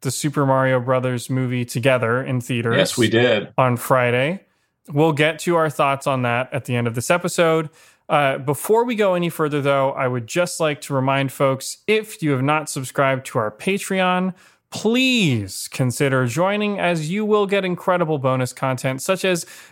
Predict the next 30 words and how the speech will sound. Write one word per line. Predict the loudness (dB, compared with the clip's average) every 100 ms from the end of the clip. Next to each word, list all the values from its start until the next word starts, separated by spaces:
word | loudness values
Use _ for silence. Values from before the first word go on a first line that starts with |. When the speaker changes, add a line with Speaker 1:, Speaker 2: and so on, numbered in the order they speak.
| -4
Speaker 1:
video | 2 4 4 2
footage | 2 0 2 2 0
of | -2
me | -2 -2
and | 0
David, | 0 2
as | 0 0
I | -2
mentioned, | -2 -2 -4 -2
in | -2 -2
full-on | 2 2 4 2 -2 -2
Mario | 0 0 0
and | -2 -4
Luigi | -6 -6 -8
costume | 0 4 4 4 0 -4
Speaker 2:
Mm-hmm. | -12 -20 _ 2
Speaker 1:
right | 2 4
Speaker 2:
Yeah, | 2 2
Speaker 1:
now. | 2
Speaker 2:
Chris | 0 0
is | -2 -2
one | 0 0 2 0
sexy | 0 0 -2
Mario. | 0 0 2 0
I |
gotta | -2 -4 -4
tell | -2 -2
you, | -2
folks, | -2 -4 -4
it's, | -8 -8